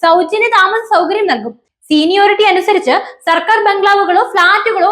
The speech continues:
ഹോസ്റ്റൽ മുറികളോ ലഭിക്കും. ഔദ്യോഗിക വസതികൾ ഉപയോഗിക്കാത്തവർക്ക് പ്രതിമാസം രണ്ട് ലക്ഷം രൂപ ഭവന അലവൻസ് ആയിട്ട് ലഭിക്കുന്നുണ്ട്. മെഡിക്കൽ സൗകര്യങ്ങൾ എടുത്തു നോക്കുമ്പോൾ എം പിമാർക്കും അവരുടെ അടുത്ത കുടുംബാംഗങ്ങൾക്കും കേന്ദ്ര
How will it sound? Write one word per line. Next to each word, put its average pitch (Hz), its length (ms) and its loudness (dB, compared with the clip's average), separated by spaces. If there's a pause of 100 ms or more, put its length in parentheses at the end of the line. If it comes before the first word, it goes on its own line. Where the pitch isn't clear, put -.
(120)
ഹോസ്റ്റൽ 440 440 2
മുറികളോ 381 400 -2
ലഭിക്കും. - 300 -8 (380)
ഔദ്യോഗിക 381 500 2
വസതികൾ 381 400 0 (120)
ഉപയോഗിക്കാത്തവർക്ക് 392 840 0 (300)
പ്രതിമാസം 415 500 0 (180)
രണ്ട് 392 340 -2
ലക്ഷം 480 320 0
രൂപ 359 140 0 (240)
ഭവന 339 280 2 (180)
അലവൻസ് 349 360 -2
ആയിട്ട് 294 220 -4
ലഭിക്കുന്നുണ്ട്. 233 440 -6 (500)
മെഡിക്കൽ 453 380 2
സൗകര്യങ്ങൾ 403 420 2
എടുത്തു 269 200 -4
നോക്കുമ്പോൾ 254 380 -6 (360)
എം 320 160 4
പിമാർക്കും 427 440 0 (180)
അവരുടെ 320 300 -2 (140)
അടുത്ത 302 300 -4
കുടുംബാംഗങ്ങൾക്കും 359 760 0 (300)
കേന്ദ്ര 381 320 2